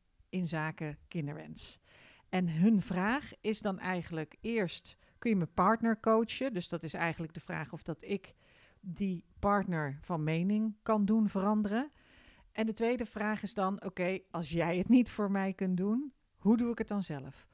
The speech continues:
Hoe overtuig ik mijn partner? Hoe overtuig ik mijn partner, want hij heeft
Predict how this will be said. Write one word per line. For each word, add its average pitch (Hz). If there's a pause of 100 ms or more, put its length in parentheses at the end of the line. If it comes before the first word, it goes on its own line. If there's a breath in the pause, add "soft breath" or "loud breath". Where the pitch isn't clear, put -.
(160 soft breath)
Hoe 254
overtuig 175
ik 214
mijn 170
partner? 151 (600 loud breath)
Hoe 277
overtuig 214
ik 220
mijn 175
partner, 196 (180 soft breath)
want 170
hij 180
heeft 151